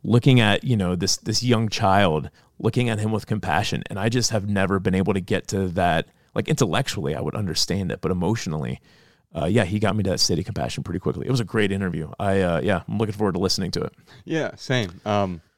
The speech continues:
Speaker 2: it, it brought out some things with me because I'm a type three, right, which is the achiever.
Speaker 1: Mm.
Speaker 2: And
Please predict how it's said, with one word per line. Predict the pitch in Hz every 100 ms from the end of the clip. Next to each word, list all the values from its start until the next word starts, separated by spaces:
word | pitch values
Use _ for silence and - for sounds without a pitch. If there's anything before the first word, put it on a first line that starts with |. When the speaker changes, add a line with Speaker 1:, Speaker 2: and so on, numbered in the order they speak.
| _ _ _ _ _ - -
Speaker 2:
it, | 127 - _ _ _ _ _ -
it | 123
brought | 143
out | 147 127
some | 120
things | 127 107
with | 104
me | 127
because | 107 104 107
I'm | 117 120 107
a |
type | - 104 92
three, | - 123 98 87 92
right, | 95 92 98
which | 95 92 92
is | 82 - _ - _
the | 92 95
achiever. | 90 - 107 87 85 82 85 _ _ _
Speaker 1:
Mm. | 110 101 92
Speaker 2:
And | 110 104 98 98 98 - - -